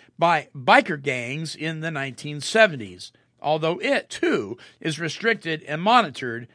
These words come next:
there are many ways to manufacture it. Public health experts say little is being done to combat the surge in meth because it has been so overshadowed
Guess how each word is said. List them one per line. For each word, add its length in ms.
there 440
are 160
many 460
ways 380
to 80
manufacture 640
it. 80
Public 280
health 340
experts 480
say 380
little 500
is 160
being 300
done 260
to 80
combat 500
the 120
surge 400
in 180
meth 260
because 440
it 60
has 100
been 220
so 440
overshadowed 1000